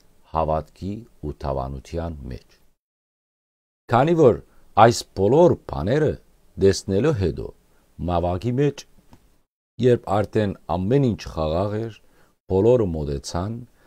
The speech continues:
և երկրպագեցին անոր, ասելով. «Արդ արև, դուն Աստուծո որդին ես»։ Աշակերտները համոզվեցան,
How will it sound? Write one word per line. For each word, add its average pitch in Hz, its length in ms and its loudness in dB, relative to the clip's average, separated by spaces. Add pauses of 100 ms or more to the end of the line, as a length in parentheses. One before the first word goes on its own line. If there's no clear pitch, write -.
(180)
և 85 240 -2
երկրպագեցին 85 1080 -2
անոր, 69 420 -8
ասելով. 76 520 -4 (640)
«Արդ 95 300 2
արև, 80 420 -4 (360)
դուն 90 240 -6 (400)
Աստուծո 71 520 -8
որդին 60 500 -14
ես»։ - 160 -20 (1400)
Աշակերտները 135 760 4
համոզվեցան, 107 840 0